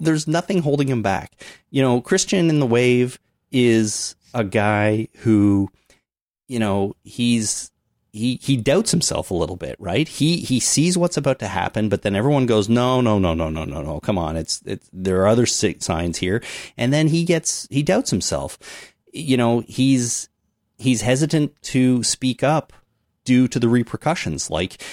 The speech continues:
he, he thinks this, this mountain's gonna crack off and create this massive tidal wave that, wave that's going to destroy the town. But he knows that if he's wrong, that's, like, sounding the alarm is a great deal of unnecessary panic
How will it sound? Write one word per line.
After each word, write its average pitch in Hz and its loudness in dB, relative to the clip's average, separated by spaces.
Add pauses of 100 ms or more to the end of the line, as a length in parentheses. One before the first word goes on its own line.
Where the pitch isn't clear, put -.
(120)
he, 147 0
he 127 0
thinks 160 0
this, - -2
this - -6
mountain's 110 -2
gonna 104 0
crack 92 -2
off 90 0
and 101 -6
create 101 -2
this - -4
massive 92 -2
tidal 107 0
wave 90 2
that, 95 -2 (480)
wave 104 2
that's - -8
going 104 -2
to - -6
destroy 95 0
the 92 0
town. 113 -2 (580)
But 139 -2
he 156 4
knows 175 4
that 113 2
if 107 -6
he's 117 2
wrong, 120 0 (420)
that's, 120 -2
like, 131 0
sounding 143 2
the 123 4
alarm 110 2
is 104 0
a 127 -2
great 107 0
deal 117 2
of 104 0
unnecessary 101 -2
panic 92 -6